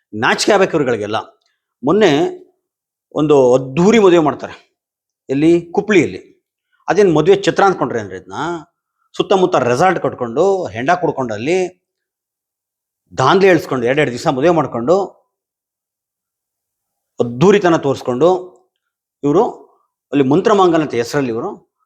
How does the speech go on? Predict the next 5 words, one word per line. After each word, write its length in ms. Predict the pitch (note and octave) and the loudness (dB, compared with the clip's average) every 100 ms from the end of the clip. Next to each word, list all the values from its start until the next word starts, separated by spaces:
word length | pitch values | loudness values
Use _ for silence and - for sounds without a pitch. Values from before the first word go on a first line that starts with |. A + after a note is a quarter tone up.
| _ _ | _ _
ತಮ್ಮ 140 | A#2 A#2+ | -6 -4
ಎಲ್ಲಾ 480 | B2+ D#3 F3 G3 | 0 2 4 4
ಶೋಕಿಗಳನ್ನ 480 | G3+ - E3 E3 C#3+ | 2 0 -2 -2 -2
ಮಾಡ್ಕೊಂಡಿದ್ದಾರೆ. 840 | C3+ A#2+ - A2 F#3 C4 - _ _ _ _ _ _ C3 | -4 -8 -10 -16 -14 -14 -14 _ _ _ _ _ _ -8
ಅದಕ್ಕೆ 420 | B2+ G3+ - | 0 0 0